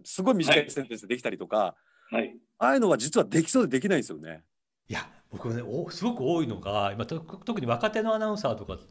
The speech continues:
Speaker 3: まあ、ベテランの方でもそうなんですけど、なんか怒られないように放送してる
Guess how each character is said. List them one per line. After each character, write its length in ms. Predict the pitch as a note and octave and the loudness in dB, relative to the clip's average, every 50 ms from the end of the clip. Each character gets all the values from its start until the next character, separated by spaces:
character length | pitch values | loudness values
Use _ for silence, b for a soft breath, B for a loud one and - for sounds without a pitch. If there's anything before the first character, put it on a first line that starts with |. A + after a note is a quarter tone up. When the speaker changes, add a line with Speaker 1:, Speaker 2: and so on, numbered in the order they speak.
| - _ _ | -20 _ _
Speaker 3:
ま 100 | - D#3+ | -2 -2
あ、 40 | - | 0
ベ 100 | B2+ A#2+ | 0 -2
テ 100 | - F3 | 0 0
ラ 100 | F3 F3 | 0 0
ン 20 | |
の 80 | F3 E3+ | 0 -2
方 160 | F3 E3 E3+ | -4 -2 -2
で 60 | C#3 | -4
も 80 | G#2 G2 | -4 -4
そ 160 | - D3+ C3+ | -4 -4 -2
う 40 | A#2+ | -2
な 80 | A2+ | -4
ん 40 | G2 | -4
で 40 | F#2+ | -6
す 60 | - | -8
け 60 | - | -6
ど、 280 | F#2+ A#2+ C#3+ B2 F#2 B B B B B B | 0 2 2 2 2 B B B B B B
な 80 | - G#3 | -2 -2
ん 20 | |
か 100 | G#3 - B B B | -2 -4 B B B
怒 260 | - D3 - - A#4+ | 0 0 2 2 2
ら 100 | A#4+ A#4 | 2 6
れ 180 | A#4+ B4+ B4 - | 6 6 6 6
な 80 | - G#3+ | 4 4
い 80 | F#3 | 4
よ 140 | F3 D#3+ D3+ | 4 4 2
う 40 | C#3 | 2
に 80 | C3 - | 0 -2
放 300 | - - - - D3 D3 | -6 -8 -2 -2 0 0
送 200 | D3 D#3+ D#3 - | 0 0 -2 -2
し 60 | - | -2
て 100 | - C#3+ | -2 -2
る 220 | C#3+ D3 - B | 0 0 -2 B